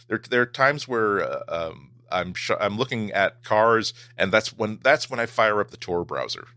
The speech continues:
That's when I put everything through several proxies, because I do not want it to be put out that I had even a passing interest in finding out how much a certain car costs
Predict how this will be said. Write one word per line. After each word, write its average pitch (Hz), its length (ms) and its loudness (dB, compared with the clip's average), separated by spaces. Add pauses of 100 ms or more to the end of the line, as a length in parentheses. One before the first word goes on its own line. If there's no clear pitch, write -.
That's - 220 0
when 135 100 0
I 117 80 2
put - 360 -4
everything 104 300 -2
through 92 200 -8
several 104 440 0
proxies, 87 560 -4
because 82 300 -6 (280)
I 95 120 -2
do 92 180 -8
not 104 420 -2
want 95 340 -6
it 95 140 -8
to - 60 -18
be 87 140 -12
put 95 240 -2
out 87 240 0
that 76 140 -2
I 87 100 -2
had 95 240 -2
even 95 240 -6
a - 40 -6
passing 143 540 -6
interest - 640 -8 (280)
in 98 120 -2
finding 117 500 0
out 98 220 2
how 104 240 -2
much 101 400 -2
a - 40 -8
certain - 360 -4
car 85 320 0
costs - 680 -6